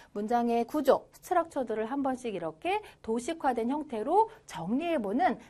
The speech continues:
단순한 북 리포트를 스타트로 해서, 레벨이 조금 올라가면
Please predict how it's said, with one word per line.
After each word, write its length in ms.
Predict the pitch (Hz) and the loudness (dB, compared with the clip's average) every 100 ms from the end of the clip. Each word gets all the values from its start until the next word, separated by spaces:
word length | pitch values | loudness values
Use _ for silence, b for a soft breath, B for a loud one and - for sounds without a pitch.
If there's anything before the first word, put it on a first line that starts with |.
| - | -16
단순한 680 | 165 185 240 403 254 180 - | -8 -6 -2 2 2 0 -6
북 180 | 202 202 | -8 -4
리포트를 520 | 233 226 214 214 196 | -2 -4 -6 -6 -6
스타트로 540 | - 302 277 254 233 | -4 -4 -4 -4 -2
해서, 460 | 311 294 214 247 165 B B | -4 -2 0 2 0 B B
레벨이 460 | 185 214 294 302 | -2 2 2 0
조금 340 | 285 277 285 240 | -4 -6 -2 -2
올라가면 800 | 165 202 220 165 165 302 294 | -2 -2 -4 -6 -2 2 2